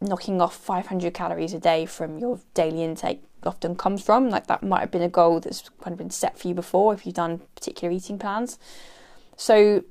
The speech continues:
that's not an easy thing to do on a consistent basis. And if we reduce our calorie intake by too much, then our body tries to compensate by reducing our calorie burn as well. And that's where you might feel tired and lethargic and want to sit down for longer and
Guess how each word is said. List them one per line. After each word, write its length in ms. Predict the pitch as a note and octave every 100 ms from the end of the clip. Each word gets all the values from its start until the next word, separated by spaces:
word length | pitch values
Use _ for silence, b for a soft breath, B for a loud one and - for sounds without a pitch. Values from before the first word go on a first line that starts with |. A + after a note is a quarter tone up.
| - - _ - -
that's 220 | A#3 -
not 260 | C#4+ D4 -
an 100 | A#3+
easy 320 | A#3+ A#3+ A#3 A3+
thing 220 | A3 G#3
to 80 | G#3+
do 160 | G3+
on 80 | F3
a 60 | F3+
consistent 500 | F#3+ F#3+ - E3+ -
basis. 500 | F#3+ F#3 - - -
And 220 | F#3 F3+ -
if 200 | A3+ -
we 400 | A#3 A3 G3 F3+ - _ - -
reduce 340 | G#3+ G#3 G#3
our 60 | G3
calorie 340 | - F#3+ F3+
intake 380 | F3+ F3+ D#3+ - _ - _ -
by 120 | - F#3
too 260 | - G3+
much, 380 | A3+ D#4 - -
then 280 | G#3+ F#3+ F#3+ B B B B -
our 60 |
body 260 | G3 A3+ A3+
tries 240 | - A#3
to 80 | G3
compensate 640 | - G#3 F#3+ E3 - -
by 120 | - F3
reducing 720 | F3 F#3 F3 - F3 E3 E3
our 360 | E3 D#3 D#3+ D#3+
calorie 380 | - F3+ F3 D#3+
burn 360 | F#3 F3 - - -
as 120 | -
well. 220 | F3+ - B B B B
And 100 | F#3
that's 200 | F#3+ -
where 100 | F#3+
you 160 | F3 F3+
might 220 | E3+ -
feel 180 | - -
tired 540 | - G#3+ G3+ G3+ F#3+
and 140 | F3+
lethargic 600 | D#3+ - G#3 G3 F#3+ F3+
and 80 | E3+
want 140 | E3 -
to 80 |
sit 260 | - - -
down 320 | G3+ G3 G3
for 140 | F#3 G3
longer 300 | F#3+ G3 G3
and 380 | F#3+ F3 F3+